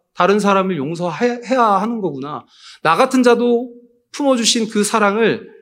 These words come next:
나도 다른 사람들에게 흘려내야 하는 거구나"라는 마음을 갖게 된다는 것이죠. 오늘 이 말씀을 통해서 우리 삶에 여전히 나타나고 있는 우리의 미련한 모습,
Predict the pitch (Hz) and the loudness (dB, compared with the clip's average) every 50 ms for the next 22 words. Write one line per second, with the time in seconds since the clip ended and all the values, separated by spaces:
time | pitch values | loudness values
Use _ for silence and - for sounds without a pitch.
0 | _ _ - 156 170 165 220 208 165 117 - - - - - - 165 185 196 208 | _ _ 0 0 2 4 4 4 2 0 -4 -10 -20 -10 -4 0 2 4 4 4
1 | 214 208 202 196 185 185 170 165 151 160 165 165 143 120 - _ _ _ _ _ | 4 4 4 2 2 0 -2 -4 -4 -4 -6 -6 -8 -10 -12 _ _ _ _ _
2 | _ _ _ _ _ _ _ _ _ _ _ _ _ _ _ _ _ - - 302 | _ _ _ _ _ _ _ _ _ _ _ _ _ _ _ _ _ -2 2 4
3 | 294 277 254 214 190 180 180 190 214 220 208 175 160 151 151 156 160 147 131 123 | 6 6 6 6 6 4 4 4 2 2 0 -2 -4 -4 -6 -6 -6 -6 -6 -8
4 | - _ _ _ _ _ _ _ - 156 170 175 175 160 151 175 220 - - 143 | -12 _ _ _ _ _ _ _ -2 2 2 4 4 2 2 0 -4 -4 -2 0
5 | 143 143 139 135 131 143 180 233 - - - 143 - - 143 139 131 135 135 127 | 0 0 0 0 -2 -2 -4 -6 -8 -10 -12 -8 -4 -4 -2 0 0 0 0 -2
6 | 139 139 123 113 113 - - - - _ _ _ _ _ _ _ _ _ _ _ | -4 -6 -8 -12 -16 -20 -20 -20 -20 _ _ _ _ _ _ _ _ _ _ _
7 | _ _ _ - - - - - - - _ _ _ _ _ _ _ _ _ _ | _ _ _ -20 -20 -20 -20 -20 -20 -20 _ _ _ _ _ _ _ _ _ _
8 | _ _ - 180 196 208 208 214 208 196 185 165 139 123 117 - - - - - | _ _ 2 4 6 8 8 8 8 8 6 4 2 -2 -6 -10 -16 -20 -12 -6
9 | - 202 208 170 156 160 165 - - 214 214 208 202 202 208 214 214 208 196 208 | -2 0 2 2 2 2 2 0 2 2 4 4 4 4 2 2 4 4 4 4
10 | 180 165 180 196 180 214 202 202 196 196 196 196 196 185 165 139 117 107 - - | 4 2 0 0 2 2 2 2 2 2 2 2 2 0 -2 -4 -6 -8 -14 -20
11 | _ _ _ _ _ _ _ - 151 160 160 196 208 208 208 185 151 147 - 196 | _ _ _ _ _ _ _ 0 2 2 4 4 2 2 2 2 0 0 0 0
12 | 202 196 190 185 180 185 180 165 160 160 160 156 151 139 123 117 151 143 147 156 | 0 0 0 0 0 -2 -4 -4 -4 -4 -4 -6 -6 -6 -8 -8 -10 -10 -6 -2
13 | 170 165 143 123 120 135 170 170 165 170 156 139 127 110 110 107 - 123 110 | -2 -2 -2 -4 0 2 2 4 4 2 2 0 -2 -4 -6 -8 -10 -10 -12